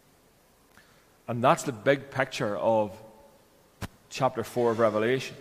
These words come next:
"At once I was in the Spirit, and a throne in heaven with one seated on the throne."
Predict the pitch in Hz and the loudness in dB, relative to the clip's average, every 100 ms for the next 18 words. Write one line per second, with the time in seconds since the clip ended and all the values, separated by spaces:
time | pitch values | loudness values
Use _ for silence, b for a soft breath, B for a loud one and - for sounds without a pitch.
0 | - - - _ _ _ _ _ _ _ | -20 -20 -20 _ _ _ _ _ _ _
1 | _ _ _ _ _ _ _ _ - 120 | _ _ _ _ _ _ _ _ -2 0
2 | 117 147 151 139 123 120 135 120 - - | 4 4 4 2 2 2 -4 -4 -6 2
3 | 127 127 110 104 110 - - 135 139 156 | 6 6 4 -2 -4 -6 -2 4 6 6
4 | 160 156 151 - 135 131 113 127 135 120 | 4 0 -4 -4 -4 -4 -2 2 2 2
5 | 113 98 B B B 120 110 127 143 127 | -4 -10 B B B -4 2 2 2 -2
6 | - - 156 151 143 - 120 123 110 107 | -8 -4 0 0 0 -2 -4 -4 -6 -8
7 | - 110 104 98 | -6 -4 -4 -10